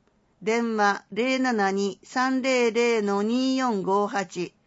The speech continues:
平日午前九時から午後五時三十分、ファックス零五零一七九九の零二二五。なお、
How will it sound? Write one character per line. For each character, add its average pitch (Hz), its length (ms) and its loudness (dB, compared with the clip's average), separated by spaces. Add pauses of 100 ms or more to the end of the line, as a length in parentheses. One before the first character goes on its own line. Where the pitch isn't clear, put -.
(380)
平 254 280 0
日 247 320 -4
午 254 200 0
前 226 280 2
九 247 140 -4
時 226 180 -6
か 214 120 2
ら 202 220 4
午 233 180 2
後 226 160 2
五 226 140 2
時 208 120 -6
三 226 280 -2
十 208 140 -4
分、 147 380 -10 (600)
フ 247 40 2
ァ - 20 4
ッ 247 60 0
ク 226 120 -2
ス 202 400 -2
零 262 340 0
五 233 300 2
零 202 480 0
一 226 300 -4
七 254 340 2
九 254 280 -4
九 262 280 -2
の 196 360 0
零 269 340 -2
二 254 300 2
二 214 340 0
五。 190 280 2 (1000)
な 220 300 2
お、 208 160 0